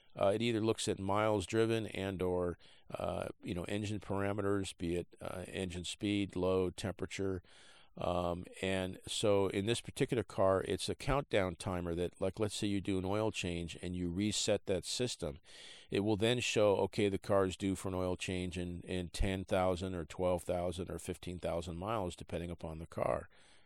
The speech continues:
okay? It counts down from that point, which makes sense. In other words, you start driving the car,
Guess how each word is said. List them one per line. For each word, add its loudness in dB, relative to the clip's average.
okay? -2
It 4
counts 6
down 4
from -6
that -2
point, -2
which -6
makes -4
sense. -2
In -4
other 0
words, -2
you -2
start 2
driving 2
the -6
car, 4